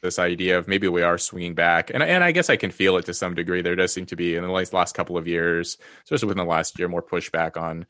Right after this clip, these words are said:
some of the stuff that we were seeing. And, you know, a-, and I think part of it is, like, you know, people like you, pe-, you know, pe-, public figures who are willing to,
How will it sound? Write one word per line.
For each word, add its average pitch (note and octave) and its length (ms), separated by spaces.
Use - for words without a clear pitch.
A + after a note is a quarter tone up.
some - 180
of F2+ 60
the F2 80
stuff - 220
that - 120
we E2+ 80
were D#2+ 120
seeing. E2+ 420
And, D#2+ 320
you G2+ 80
know, D#2+ 140
a-, A#2+ 220
and C3+ 140
I B2 60
think A#2+ 160
part A#2 180
of G2 100
it F#2+ 80
is, F#2+ 280
like, F2 240
you - 280
know, A3 60
people F3+ 220
like D#3+ 200
you, D#3 280
pe-, D3+ 180
you C3+ 140
know, C3+ 60
pe-, D3 160
public D3 340
figures A#2 420
who G2+ 120
are G2 100
willing G2 460
to, F2 460